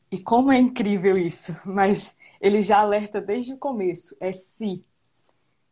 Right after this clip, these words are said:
Existe uma condição. E não é uma condição pequena. Que ele diz, "Se vocês obedecerem fielmente."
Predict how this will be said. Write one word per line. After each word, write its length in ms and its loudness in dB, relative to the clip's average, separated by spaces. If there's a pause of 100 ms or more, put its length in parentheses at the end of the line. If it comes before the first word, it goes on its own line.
(160)
Existe 540 -2
uma 180 -2
condição. 720 -6 (580)
E 80 -6
não 160 -2
é 60 2
uma 140 0
condição 520 -4
pequena. 640 -4 (760)
Que 100 -2
ele 120 4
diz, 220 -4
"Se 420 2
vocês 680 2
obedecerem 920 -2
fielmente." 680 -8